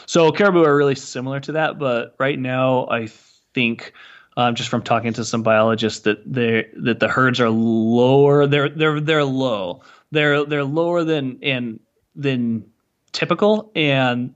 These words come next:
they're really hoping to see some of these herds bounce back. I know one herd, the Central Arctic herd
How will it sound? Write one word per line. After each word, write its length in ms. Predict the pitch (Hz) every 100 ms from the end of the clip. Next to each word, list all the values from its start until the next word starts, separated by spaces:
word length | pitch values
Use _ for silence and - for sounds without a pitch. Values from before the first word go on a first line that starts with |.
| -
they're 160 | 139 131
really 320 | 135 143 131
hoping 340 | 131 127 117
to 80 | 113
see 300 | - - 113
some 200 | - 120
of 60 | 113
these 220 | 110 -
herds 280 | 113 107 -
bounce 360 | 101 104 104
back. 460 | - 104 101 101 - - -
I 100 | 127
know 460 | 127 131 127 123 120
one 360 | - 120 120 117
herd, 420 | 113 120 117 113
the 100 | 107
Central 320 | 117 110 110
Arctic 240 | 104 107
herd 400 | - 117 113 113